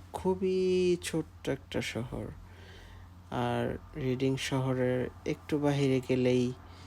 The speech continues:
এই গ্রামের সাইডটা অনেক সুন্দর, আর প্রকৃতি অনেক সুন্দরভাবে ধরা দেয়। রাস্তাগুলো অনেক প্রশস্ত না, ছোট ছোট রাস্তা, এবং যেখান দিয়ে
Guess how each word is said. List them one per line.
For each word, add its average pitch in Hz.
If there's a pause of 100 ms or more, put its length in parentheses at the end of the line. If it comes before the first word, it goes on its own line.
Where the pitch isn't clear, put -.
(240)
এই 131 (1500)
গ্রামের 131
সাইডটা -
অনেক 143
সুন্দর, 143
আর 123
প্রকৃতি 139
অনেক 123
সুন্দরভাবে 127
ধরা 117
দেয়। - (680)
রাস্তাগুলো 151
অনেক 143 (1200)
প্রশস্ত 143
না, 131
ছোট -
ছোট 135
রাস্তা, 120 (680)
এবং 127
যেখান 127
দিয়ে 123